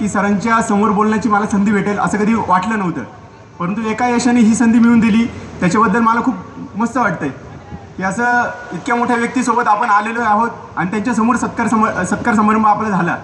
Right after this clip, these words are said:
तर त्यांच्या केलेल्या कार्याबद्दल तर बोलावं तेवढं कमीच आहे. आणि रि-, रिलायबल अकॅडमी यांनी मला बोलण्याची संधी दिली, त्यामुळे मी आभारी आहे, त्यांचं नंतर आभारी मानेल मी.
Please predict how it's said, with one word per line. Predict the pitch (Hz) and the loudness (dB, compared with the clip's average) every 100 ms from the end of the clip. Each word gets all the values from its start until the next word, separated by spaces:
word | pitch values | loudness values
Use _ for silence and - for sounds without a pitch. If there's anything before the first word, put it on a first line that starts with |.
| - - - - - - - | -14 -20 -20 -20 -20 -20 -12
तर | - | -6
त्यांच्या | 185 196 240 | -2 2 2
केलेल्या | 247 247 254 | 2 2 2
कार्याबद्दल | 269 240 233 247 226 | 2 2 -2 -2 -2
तर | 240 | -2
बोलावं | 226 233 240 | 0 0 0
तेवढं | 233 240 | -2 -2
कमीच | 233 220 180 | 0 0 2
आहे. | 139 - - - - - - - - - - - - - | -2 -4 -14 -14 -16 -16 -14 -14 -14 -14 -14 -14 -12 -4
आणि | 165 208 214 220 220 - - - | 0 2 2 2 0 -4 -10 0
रि-, | 160 208 - | 2 2 -2
रिलायबल | 143 196 226 208 | 0 2 2 2
अकॅडमी | 190 147 156 143 123 - - - - - - - - - 147 | 2 2 4 4 2 -6 -14 -14 -16 -14 -14 -14 -14 -10 -2
यांनी | 170 214 | 2 4
मला | 220 | 2
बोलण्याची | 208 208 214 226 | 2 2 2 2
संधी | 202 208 214 | 2 4 4
दिली, | 180 196 | 2 2
त्यामुळे | 226 - 202 220 | -2 -6 -2 0
मी | 220 220 | 2 4
आभारी | 190 175 202 | 4 2 2
आहे, | 180 135 | 0 -2
त्यांचं | - - - 190 214 | -6 -12 -6 -2 0
नंतर | 214 226 | 0 0
आभारी | - 185 208 214 | 0 2 2 2
मानेल | 190 175 | 2 2
मी. | 143 | 0